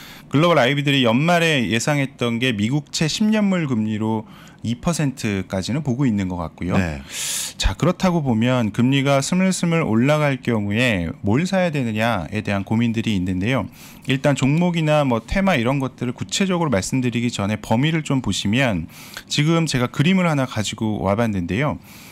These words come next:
Speaker 1: 앞으로는 올 한 해는 이 얘기들이 아마 많이 나올 것 같아서 제가 그림을 한번 가지고 왔습니다. 이 골드만삭스 자료 역시 가지고 왔고요. 보시면 잘 보이실지 모르겠습니다만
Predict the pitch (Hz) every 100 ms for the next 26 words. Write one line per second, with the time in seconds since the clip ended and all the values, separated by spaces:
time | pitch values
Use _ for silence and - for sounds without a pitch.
0 | - - - - - - 202 202 196 185
1 | 190 185 - 135 185 196 190 175 170 -
2 | 170 156 107 131 123 104 98 95 92 147
3 | 185 147 - 104 - 90 85 101 165 -
4 | 101 101 110 110 117 107 110 - 104 110
5 | 87 - 92 - 131 170 170 147 135 -
6 | - 110 104 92 95 95 90 - 113 107
7 | 101 98 95 - 95 143 - - - -
8 | - - - 113 131 123 123 123 123 165
9 | 180 - 135 104 107 101 101 92 98 147
10 | 127 85